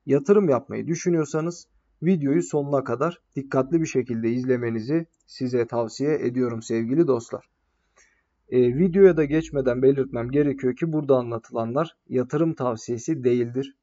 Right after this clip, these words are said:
Kimseye al ya da sat demiyoruz. Karınızdan da zararınızdan da yine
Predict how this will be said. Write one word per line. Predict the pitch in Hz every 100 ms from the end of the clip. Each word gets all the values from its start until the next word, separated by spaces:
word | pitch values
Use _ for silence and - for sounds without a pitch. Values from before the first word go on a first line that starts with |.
| _ _ _ _ _
Kimseye | - 196 190 147 131
al | 113 110
ya | 98
da | 87
sat | - 98 _
demiyoruz. | 160 156 131 165 - _ _ -
Karınızdan | 135 160 170 131 120 107 110
da | 143 170
zararınızdan | 127 117 127 127 127 127 127 113
da | 110
yine | 127 131 143